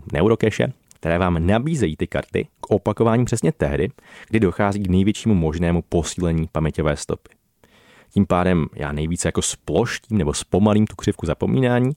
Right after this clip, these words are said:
a za nejkratší možný čas uložím ty informace do dlouhodobé paměti. Protože já tomu programu, tomu algoritmu říkám, jak dobře nebo špatně to umím a on mi podle toho vypočítá ten vhodný další moment pro to opakování.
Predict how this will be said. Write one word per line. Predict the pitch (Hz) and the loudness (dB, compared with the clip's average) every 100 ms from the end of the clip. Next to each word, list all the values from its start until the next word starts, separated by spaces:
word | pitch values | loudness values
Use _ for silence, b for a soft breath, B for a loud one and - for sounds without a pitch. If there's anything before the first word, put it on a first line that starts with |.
| B B - | B B -4
a | |
za | 87 | 2
nejkratší | 90 120 135 - 107 | 2 2 0 2 0
možný | 98 78 | 0 0
čas | - 95 - - | 0 -2 -2 0
uložím | 101 98 90 | 2 4 2
ty | - | -2
informace | - 80 87 85 82 82 | -2 -2 0 0 0 -2
do | 76 - | -4 -2
dlouhodobé | 78 76 76 76 71 - | -2 0 -2 -2 -4 -4
paměti. | - 71 65 - | -4 -4 -6 -4
Protože | 87 98 | 0 2
já | 95 | 2
tomu | 117 80 - _ | 2 0 -2 _
programu, | 80 107 120 110 | 0 2 2 0
tomu | 104 76 78 | -2 -4 -2
algoritmu | 82 95 - - | 0 0 0 -4
říkám, | 71 73 85 80 B B B B | -6 -4 -2 -2 B B B B
jak | 90 78 | -6 -2
dobře | 80 92 | -4 -2
nebo | 98 87 | -2 -2
špatně | - 85 - - - b b b | -4 -6 -6 -8 -12 b b b
to | - | -4
umím | - 135 175 196 B B B B | 0 2 2 0 B B B B
a | 80 | 0
on | 92 | 2
mi | 95 | 2
podle | - 90 | 2 -2
toho | - 82 85 | 0 -2 0
vypočítá | 82 - 85 82 78 | -2 -2 -4 0 0
ten | 76 71 | 0 -2
vhodný | 78 92 92 85 85 | 0 0 0 -2 -4
další | 80 78 - 82 | -4 -4 -2 -2
moment | 78 73 | -2 -4
pro | 80 | -6
to | - | -6
opakování. | 71 69 - 78 - | -6 -8 -8 -8 -8